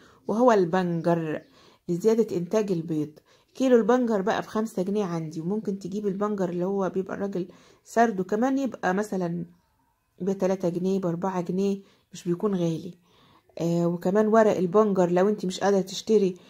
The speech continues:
البنجر الراس دي، تقدري تجيبي الورق من الراجل ببلاش وتقطعيه وتحطيه لفراخك. تبقى ضربتي كل العصافير بحجر واحد.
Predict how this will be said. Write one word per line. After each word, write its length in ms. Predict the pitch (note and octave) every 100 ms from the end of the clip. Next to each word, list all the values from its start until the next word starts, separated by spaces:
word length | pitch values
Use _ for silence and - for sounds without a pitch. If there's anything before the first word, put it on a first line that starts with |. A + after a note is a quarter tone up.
| _ _ -
البنجر 600 | E3+ F3 G3 G#3+ F#3+ F3
الراس 280 | F3+ A#3 A#3+
دي، 360 | C4+ D#4 E4+ - - _
تقدري 380 | E3+ D#3+ A3+ A#3
تجيبي 320 | E3+ A3 A3+
الورق 380 | G3 A3+ A#3 -
من 140 | F#3+
الراجل 360 | G3 A3+ B3+ A3
ببلاش 800 | F#3 F3+ F3+ F3+ D3+ - - _ - _ -
وتقطعيه 500 | - F#3 - F3+ B3
وتحطيه 460 | B3+ - - A3 G#3
لفراخك. 480 | - F#3 E3 - _ _ _ _ _ -
تبقى 240 | F3+ -
ضربتي 340 | F#3 B3+ B3
كل 200 | G#3+ B3
العصافير 480 | A3+ G3 G3 F#3+ A#3
بحجر 420 | F#3 - G#3+ G3
واحد. 360 | F3 E3 D#3+